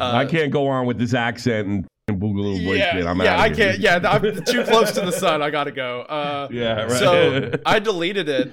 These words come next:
Speaker 1: uh, and then eventually started Wendigoon. But then a bunch of people, s-, uh, who were mad at me over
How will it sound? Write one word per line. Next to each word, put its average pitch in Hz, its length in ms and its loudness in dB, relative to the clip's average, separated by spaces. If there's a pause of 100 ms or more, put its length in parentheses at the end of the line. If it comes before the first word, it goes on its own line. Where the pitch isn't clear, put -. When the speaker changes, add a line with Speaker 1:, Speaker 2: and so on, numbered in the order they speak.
Speaker 1:
uh, 135 340 0
and 151 140 -6
then 175 80 -2
eventually 156 380 -6
started 127 320 -6
Wendigoon. 135 540 -10
But 123 120 -10
then 175 240 -4
a 156 60 -10
bunch 156 200 -4
of 139 100 -16
people, 139 580 -6
s-, - 320 -12
uh, 123 400 -4
who 139 120 -10
were 131 100 -8
mad 127 260 -4
at - 80 -12
me 123 420 -12
over 113 300 -8